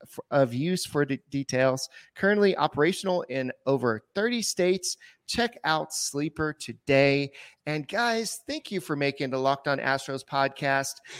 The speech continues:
your first listen every day. Whether it's on YouTube, go and subscribe to us. Just hit that little button down there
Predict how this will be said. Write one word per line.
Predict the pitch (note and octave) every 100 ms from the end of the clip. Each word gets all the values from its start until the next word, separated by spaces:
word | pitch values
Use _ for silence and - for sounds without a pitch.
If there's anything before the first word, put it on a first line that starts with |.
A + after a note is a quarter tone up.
| -
your | F3+ C#4
first | A#3 C#3+ C#3
listen | C#3+ C3 C#3
every | B2+ A#2
day. | A#2+ A#2
Whether | A#2 C#3+ E3
it's | E3
on | F3+
YouTube, | F3 C4 D4 C#4+ D4
go | - G#4+
and | F3
subscribe | - C#3 - B2+ B2 -
to | D#3+
us. | E3+ -
Just | D4+ E4
hit | G#3
that | E3+ C3+
little | C3
button | A2+ B2 B2
down | A#2+ A#2+ A#2+
there | C3+